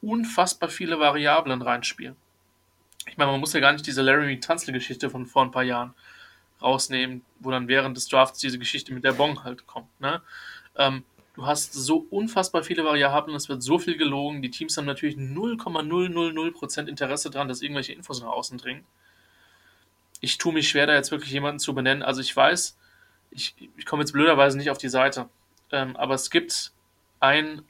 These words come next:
Magazin oder ein, ein, eine Medienseite, die, ähm, ich, wie gesagt, wenn ich sie google, will ich sie vielleicht sogar finden, die bewerten die,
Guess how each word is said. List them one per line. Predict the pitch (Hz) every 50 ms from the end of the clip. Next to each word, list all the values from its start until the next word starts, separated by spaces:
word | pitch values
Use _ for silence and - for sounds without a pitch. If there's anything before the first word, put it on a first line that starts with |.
| _ _
Magazin | 143 131 131 131 131 131 131 - - - - 170 170 170
oder | 147 135 131 -
ein, | 139 139 139 139 139 135 -
ein, | - 135 135 131 135 -
eine | - 139 135 135
Medienseite, | 135 139 143 156 156 143 127 135 131 135 135 - 147 147 - - - - - - - _ _ _ _ _ _ _ -
die, | 135 131 127 131 127 131 127 127 127 135 - - -
ähm, | - 135 131 131 131 127 127 127 127 123 123 - _ _ _ _ _ _ _ _ _ _ _ _ _ _ _ _ _
ich, | - - - - - -
wie | 143 143 135
gesagt, | 139 135 139 135 -
wenn | - 131
ich | 123
sie | 139 139
google, | 127 139 147 156 156 135
will | 143
ich | 131
sie | 127 127
vielleicht | - - 143 143 -
sogar | 139 127 123
finden, | 123 - 151 151 151 151 135 123 123 123
die | 131 135 139 135 135 - - - - _ _ _ _ -
bewerten | 151 123 139 139 143 165 - - 156 147 139 -
die, | - 135 127 131 127 127 131